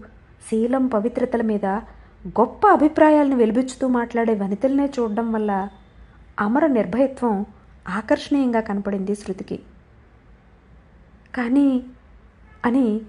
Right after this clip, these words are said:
ఒక క్షణం ఆగి తేరుకుని ప్రశ్నించబోయింది శృతి.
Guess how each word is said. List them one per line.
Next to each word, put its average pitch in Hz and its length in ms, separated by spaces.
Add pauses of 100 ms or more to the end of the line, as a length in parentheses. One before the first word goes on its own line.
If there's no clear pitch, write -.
(320)
ఒక 233 120
క్షణం 254 360
ఆగి 254 320
తేరుకుని 233 460
ప్రశ్నించబోయింది 208 760
శృతి. 202 380